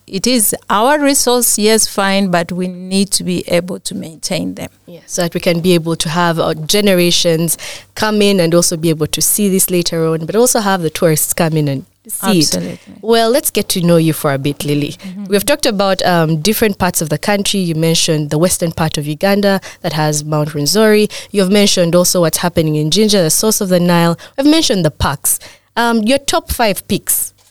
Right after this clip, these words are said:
Speaker 2: when it comes to tourist destinations within the country. We'll start with your number five. And why?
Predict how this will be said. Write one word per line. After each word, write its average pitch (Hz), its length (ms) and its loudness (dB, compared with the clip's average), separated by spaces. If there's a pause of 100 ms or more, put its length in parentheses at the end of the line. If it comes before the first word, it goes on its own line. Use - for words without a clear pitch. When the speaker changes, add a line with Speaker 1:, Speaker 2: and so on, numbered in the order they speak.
(280)
Speaker 2:
when 208 220 0
it 196 120 0
comes 180 300 0
to 165 80 -4
tourist 208 420 0
destinations 165 680 -2
within 151 220 0
the 143 80 -4
country. 147 360 -4
We'll 143 100 -2
start - 400 -2
with 165 240 -4
your 170 320 2 (520)
number 160 340 -2
five. - 460 -6 (1200)
And 160 180 0 (120)
why? 135 360 -2